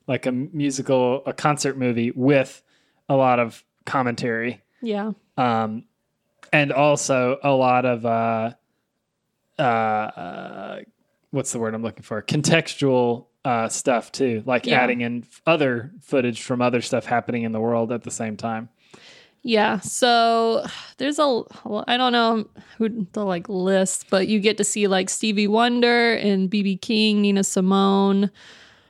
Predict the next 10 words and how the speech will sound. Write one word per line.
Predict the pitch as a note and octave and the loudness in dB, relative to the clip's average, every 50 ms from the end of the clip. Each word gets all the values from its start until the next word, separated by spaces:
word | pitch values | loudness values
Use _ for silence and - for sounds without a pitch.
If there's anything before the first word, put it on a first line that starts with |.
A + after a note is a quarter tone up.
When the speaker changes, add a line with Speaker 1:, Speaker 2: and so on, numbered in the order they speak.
| _ _ _ _ _ _ _ _ _ _ - | _ _ _ _ _ _ _ _ _ _ -2
Speaker 2:
Uh, | - G#3+ G#3 G3+ G#3 G#3+ G3+ G3+ G3 G3 G3 G3 G3+ | 0 2 2 4 4 2 2 4 4 2 2 2 0
who | F#3+ - - - A#3 G#3 G3+ | -2 -4 -4 -2 -2 -2 0
else? | - D#3 D#3+ D3 - - _ - | 0 0 0 -2 -2 -4 _ -6
Speaker 1:
Sly, | - - - - - - C3+ B2+ A#2+ A#2 C3 | -4 -4 -2 -2 -2 -2 0 0 0 0 -2
uh, | - C3 A#2+ A#2 A2+ A2 A2 A#2+ - _ - | -2 -2 -2 0 0 -2 -4 -6 -10 _ -12
Sly | - - C#3+ B2+ A#2+ | 0 2 2 2 2
and | A#2 | 0
the | G#2+ | -2
Family | - C#3 A#2+ A#2 A2+ G#2 | -2 -2 -2 -2 -2 -4
Stone. | - - C#4+ C3 C3 B3+ B3+ B3+ B3 B3 B3 | -4 -2 0 0 2 2 2 2 0 0 -4